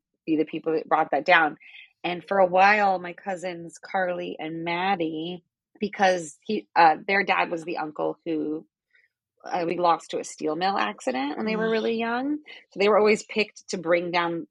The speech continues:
Speaker 1: the G-, the baby Jesus, uh, on Christmas
Speaker 2: Oh.
Speaker 1: Eve mass. So they, that was their special honor. And I remember them always placing it there. And the, <laughs> the,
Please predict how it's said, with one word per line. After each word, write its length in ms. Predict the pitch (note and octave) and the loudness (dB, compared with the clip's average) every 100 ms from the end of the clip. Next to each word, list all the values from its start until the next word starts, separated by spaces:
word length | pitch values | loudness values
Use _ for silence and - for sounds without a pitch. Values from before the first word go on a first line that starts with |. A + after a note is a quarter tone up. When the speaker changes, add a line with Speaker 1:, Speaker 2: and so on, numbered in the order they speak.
| - | -6
Speaker 1:
the 220 | E3+ D#3 | -4 -4
G-, 240 | E3 E3 - D#3 | -6 -8 -10 2
the 100 | F#3+ | 4
baby 300 | F3+ E3+ E3 | 6 4 2
Jesus, 840 | D#3+ D#3+ D#3 F3+ G3+ A3 - - - _ _ | -2 -2 0 0 0 -2 -8 -14 -18 _ _
uh, 300 | F#3+ D#3+ D3+ - | 8 10 8 4
on 160 | E3+ | -2
Christmas 420 | - F3+ G3+ F#3 | -4 -4 -4 -6
Speaker 2:
Oh. 20 | C#3+ | -8
Speaker 1:
Eve 140 | D#3 | -10
mass. 640 | D3 - - - - - _ _ - _ _ | -12 -12 -14 -18 -20 -20 _ _ -20 _ _
So 520 | - - - - F#3 | -18 -16 -16 0 2
they, 340 | E3+ F#3 F3 - | 4 4 4 0
that 120 | F#3 | -4
was 140 | F3 | -4
their 280 | D#3 D#3 D#3 _ _ _ | -4 -4 -6 _ _ _
special 600 | - F3+ E3+ F3 D#3 D#3 _ _ _ | -6 -4 -2 -2 -2 -4 _ _ _
honor. 360 | D#3 D3+ D#3 E2+ | -2 0 -2 -4
And 160 | D#3+ F3 | -4 -2
I 20 | |
remember 240 | F3 F3 | -2 -2
them 240 | E3+ D#3+ D#3+ _ _ - | -2 -4 -8 _ _ -6
always 240 | E3+ E3 | -2 -4
placing 440 | - F3 E3+ E3+ E3+ | -4 -2 -2 -4 -6
it 100 | D#3+ | -2
there. 340 | E3 D3+ D3+ D3+ - - - | 0 2 2 -2 -10 -10 -8
And 200 | G#3 - | -8 4
the, 260 | A#3+ B3+ - _ | 6 6 0 _
<laughs> 140 | _ | _
the, 200 | G#3 D#4 | 2 4